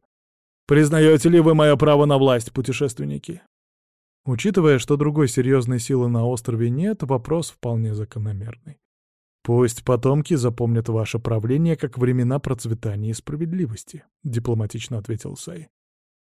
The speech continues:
«Надеюсь, наши договорённости в силе?» «Мы наполнили трюм корабля припасами на месяц пути и предоставили самые точные карты», намекнул Фенрио, что штурмана не будет.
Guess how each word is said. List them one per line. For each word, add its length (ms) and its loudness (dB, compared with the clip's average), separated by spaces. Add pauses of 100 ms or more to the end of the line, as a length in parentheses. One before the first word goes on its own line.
(240)
«Надеюсь, 520 2
наши 240 -2
договорённости 800 0
в 100 -14
силе?» 460 -8 (880)
«Мы 180 4
наполнили 720 2
трюм 300 0
корабля 420 0
припасами 540 -2
на 100 0
месяц 340 -4
пути 360 -6
и 100 -4
предоставили 560 0
самые 340 0
точные 460 -6
карты», 540 -14 (540)
намекнул 440 -4
Фенрио, 680 -4
что 340 -6
штурмана 460 -6
не 120 -8
будет. 380 -14